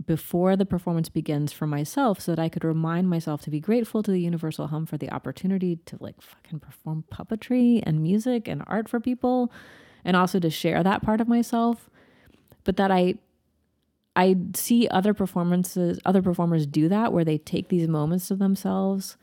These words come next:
where they sit in the green room and meditate before the, the experience. And I want to have, like, when I imagine my future as a performer, whether it's playing music for an audience or performing in any way,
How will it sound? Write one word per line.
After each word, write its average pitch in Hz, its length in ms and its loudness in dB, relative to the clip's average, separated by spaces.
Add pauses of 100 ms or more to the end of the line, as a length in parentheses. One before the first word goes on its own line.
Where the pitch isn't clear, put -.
(360)
where 175 120 2
they 165 140 4
sit 175 240 0
in 175 80 4
the 170 80 4
green 170 340 0
room 170 220 2
and 160 120 0
meditate 165 500 -2
before 170 320 -2
the, 160 140 0
the 156 360 -2
experience. 165 840 -2 (600)
And 180 120 4
I 175 100 4
want 196 300 4
to 180 80 0
have, 170 360 0
like, 170 200 0
when 170 120 2
I 170 140 0
imagine 180 460 0
my 156 140 -2
future 165 340 -6
as 151 200 -2
a 151 80 -6
performer, 151 840 -6
whether 151 320 -2
it's - 240 -8 (260)
playing 165 320 0
music 165 400 0
for 160 300 -4
an 151 80 -2
audience 151 680 -4
or 151 640 -6 (720)
performing 175 600 2
in 156 100 0
any 165 240 2
way, 156 460 0